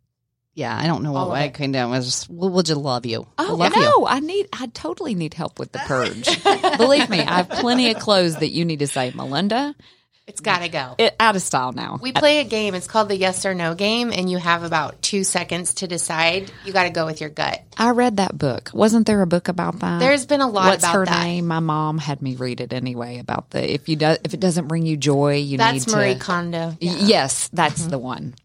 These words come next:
Speaker 3: Right.
Speaker 1: Well, poor Lee got blamed with throwing a shirt away that was misplaced.
Speaker 2: Lord, yeah.
Speaker 1: And I took up for you.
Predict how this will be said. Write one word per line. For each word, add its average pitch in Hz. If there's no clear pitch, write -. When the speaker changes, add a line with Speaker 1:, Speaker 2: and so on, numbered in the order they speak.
Speaker 3:
Right. 117
Speaker 1:
Well, 175
poor 285
Lee 160
got 143
blamed 147
with 143
throwing 139
a 131
shirt 143
away 139
that -
was 147
misplaced. -
Speaker 2:
Lord, 190
yeah. 202
Speaker 1:
And 208
I 320
took 440
up -
for 302
you. 147